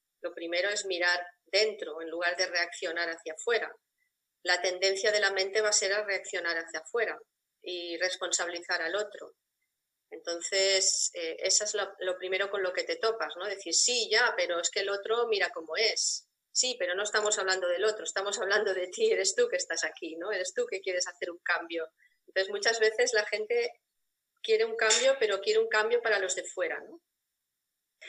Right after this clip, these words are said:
Y yo creo que esto ya, bueno, sí que es verdad que cada vez hay más personas que ya son conscientes de que el cambio tiene que venir de dentro y que la vida va a poner en todo momento situaciones para que eso se dé,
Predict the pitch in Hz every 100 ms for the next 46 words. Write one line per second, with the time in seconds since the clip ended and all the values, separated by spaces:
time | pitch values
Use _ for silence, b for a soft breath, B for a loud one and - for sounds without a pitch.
0 | B 220 214 220 220 240 233 240 247 220
1 | 226 233 220 226 190 - 220 220 214 214
2 | 214 220 208 196 196 196 214 202 190 202
3 | 190 190 190 202 - 185 175 165 165 -
4 | _ 185 - 208 - 190 - 196 190 190
5 | 202 196 185 175 175 180 190 196 190 180
6 | 175 170 165 165 185 214 214 156 - _
7 | _ _ _ _ _ _ - 190 - 180
8 | 175 175 190 202 202 190 185 185 190 190
9 | 175 175 190 190 190 185 185 196 202 208
10 | 185 185 185 185 208 208 190 175 175 170
11 | 165 170 190 - 165 202 -